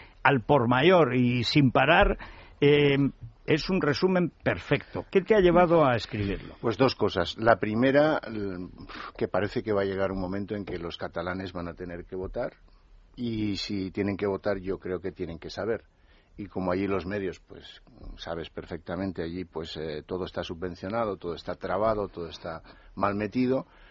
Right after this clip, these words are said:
Speaker 2: pues habrá que escribir algo, por lo menos que mi conciencia quede salvada en cuanto a que todo lo que yo he visto a lo largo de estos treinta y tres años se pueda compilar de, con una lectura fácil y de forma, pues, en pocas páginas.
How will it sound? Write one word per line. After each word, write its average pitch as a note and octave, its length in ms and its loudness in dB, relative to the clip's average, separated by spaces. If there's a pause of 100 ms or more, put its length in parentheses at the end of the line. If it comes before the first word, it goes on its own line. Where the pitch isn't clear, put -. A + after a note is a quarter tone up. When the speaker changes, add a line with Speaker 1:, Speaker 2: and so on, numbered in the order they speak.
(160)
Speaker 2:
pues - 160 -8
habrá E2+ 200 -2
que F2 180 -8
escribir G2 500 -2
algo, A2 300 4
por F#2 140 -6
lo F2 40 -6
menos F#2+ 180 -6
que - 140 -8
mi F2+ 140 -8
conciencia F2+ 540 -8
quede F#2 480 -6 (200)
salvada A2 680 -2
en B2+ 80 -6
cuanto F#2 300 -4
a F2 100 -4
que F2+ 160 -6
todo G2 300 -4
lo G2 100 -2
que F#2 360 -6
yo G#2 120 0
he G2+ 80 2
visto G#2 400 -4
a F2 60 -4
lo F2 100 -6
largo F#2+ 280 -4
de F#2+ 60 -8
estos F#2 300 -14
treinta G2+ 360 -6
y F#2+ 40 -8
tres G2+ 260 -6
años B2+ 360 -4 (360)
se - 160 -12
pueda F2+ 300 -6
compilar G#2 640 -2
de, F#2 220 -8
con F2 140 -12
una F2+ 100 -10
lectura F2+ 380 -10
fácil F#2+ 440 -12
y F2+ 160 -14
de E2 120 -12
forma, E2+ 380 -12
pues, E2 240 -14
en D#2+ 160 -14
pocas F2 340 -10
páginas. - 500 -20